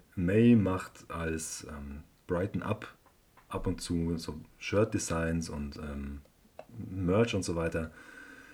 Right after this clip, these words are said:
Ähm, auch mit, mit Straight Edge-Einflüssen, mit, mit Feminismus-Einflüssen extrem gut. Ich verlinke das alles, auch die Seite von Jodie Korbach. Schaut euch die beiden mal an. Ähm, hab ich dieses Jahr viel,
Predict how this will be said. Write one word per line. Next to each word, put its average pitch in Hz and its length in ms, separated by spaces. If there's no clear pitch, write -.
Ähm, 95 120
auch 101 200
mit, 98 200
mit 95 140
Straight 95 300
Edge-Einflüssen, 90 600
mit, 85 160
mit 87 140
Feminismus-Einflüssen 90 1040
extrem 98 420
gut. 92 320
Ich - 180
verlinke 110 320
das 98 120
alles, 87 520
auch 90 160
die 92 80
Seite 82 200
von 85 120
Jodie 82 220
Korbach. 80 420
Schaut 90 240
euch 90 100
die - 80
beiden 78 260
mal 73 120
an. 78 200
Ähm, 73 340
hab 80 180
ich - 320
dieses 90 260
Jahr 82 300
viel, 107 520